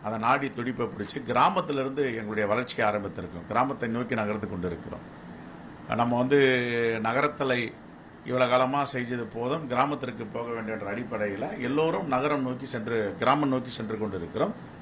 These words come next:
கிராம கமிட்டிகள் ஐம்பத்தி ரெண்டு, ஐம்பத்தி மூன்று விழுக்காடு ஐ டி கார்டு நான் ஏற்கனவே காமிச்சது போல நாங்க தயார் பண்ணியிருக்கோம்.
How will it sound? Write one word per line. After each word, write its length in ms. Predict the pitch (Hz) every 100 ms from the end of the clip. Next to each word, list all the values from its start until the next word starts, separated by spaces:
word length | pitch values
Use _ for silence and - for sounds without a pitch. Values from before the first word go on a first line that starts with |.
| - - -
கிராம 260 | 131 165 175
கமிட்டிகள் 520 | 156 147 139 135 127
ஐம்பத்தி 360 | 127 139 135
ரெண்டு, 200 | 131 123
ஐம்பத்தி 320 | 127 123 123 139
மூன்று 260 | 113 110
விழுக்காடு 560 | 113 131 135 123 113 95
ஐ 140 | 113
டி 120 | 123
கார்டு 260 | 120 110 101 -
நான் 80 | 107
ஏற்கனவே 340 | 110 107 120 127
காமிச்சது 280 | 110 120 113 104
போல 140 | 120
நாங்க 200 | 131 110
தயார் 400 | 104 104 120 107
பண்ணியிருக்கோம். 520 | 95 85 - 175 -